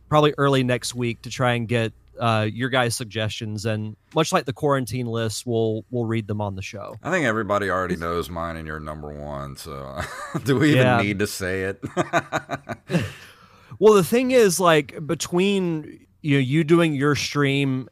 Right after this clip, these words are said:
Speaker 1: then me doing mine last week, I've gotten really into a video game music phase lately.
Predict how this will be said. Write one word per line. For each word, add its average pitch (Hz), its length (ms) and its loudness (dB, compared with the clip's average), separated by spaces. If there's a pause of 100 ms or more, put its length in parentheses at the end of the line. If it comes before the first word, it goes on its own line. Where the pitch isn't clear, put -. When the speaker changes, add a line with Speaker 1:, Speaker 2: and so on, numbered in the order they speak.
(120)
Speaker 1:
then 135 280 0
me 135 120 2
doing 131 300 0
mine 120 280 2
last 117 380 -2
week, 110 280 -6
I've 170 240 0 (280)
gotten 185 360 2
really 156 340 4
into 139 420 2
a 120 60 2
video 123 420 0
game 120 360 -2
music 110 400 -2
phase 107 580 -8 (880)
lately. 104 460 -4